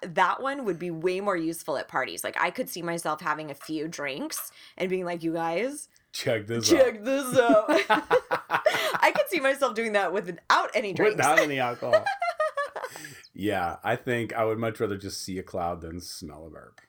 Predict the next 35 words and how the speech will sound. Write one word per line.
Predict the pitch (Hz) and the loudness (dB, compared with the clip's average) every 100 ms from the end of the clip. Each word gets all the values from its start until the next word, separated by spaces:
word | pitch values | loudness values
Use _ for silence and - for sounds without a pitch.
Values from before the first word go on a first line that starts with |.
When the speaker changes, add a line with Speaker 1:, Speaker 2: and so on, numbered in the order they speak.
| _ | _
Speaker 2:
for | - - | -12 -10
sure. | - - - - - | -6 -6 -6 -10 -10
Speaker 1:
<laughs> | - _ _ | -10 _ _
Speaker 2:
I | 92 87 | -10 -10
definitely | 82 87 - 82 82 | -8 -10 -12 -18 -20
would | - _ - 622 | -20 _ 0 0
go | |
with | 622 587 | -2 -4
the | 571 | -4
cloud. | - - - - - - _ - | -4 -6 -10 -12 -16 -20 _ -2
Speaker 1:
Oh, | 427 359 294 285 87 80 - | 2 2 0 -4 -2 -2 -2
this | 349 339 | -2 -4
is | 339 | -8
so | - - - | -8 -6 -6
classy. | - - 679 640 698 740 | -8 -8 -6 -8 -12 -10
This | - | -10
is | - 698 640 698 605 403 | -10 -12 -10 -4 -2 -2
a | |
classy, | - 453 587 605 605 554 480 | -4 -4 -2 -2 -2 -6 -4
classy | 480 392 494 466 - | -4 -4 -4 -8 -4
show. | 269 170 - _ _ - - - _ _ _ - | -2 -2 -4 _ _ -20 -20 -20 _ _ _ -2
Speaker 2:
Keep | 139 127 | 0 2
Speaker 1:
Oh. | |
Speaker 2:
it | - | 2
classy, | 143 156 - 107 | 4 2 2 -4
San | 104 90 | -4 -4
Diego. | 90 85 87 | -4 -6 2
Speaker 1:
<laughs> | 392 330 285 | 2 4 0
Oh | 302 254 196 | 0 -2 -4
my | 180 | -8
gosh. | 170 - 175 160 - - 311 - - - - - - _ - _ 170 | -6 -6 -4 -4 -6 -8 -8 -6 -8 -12 -16 -20 -20 _ -20 _ -2
Well, | 180 156 196 - | 0 2 0 0
on | 180 175 | -2 0
that | 185 247 - | 0 0 0
note, | 170 147 196 | -2 0 0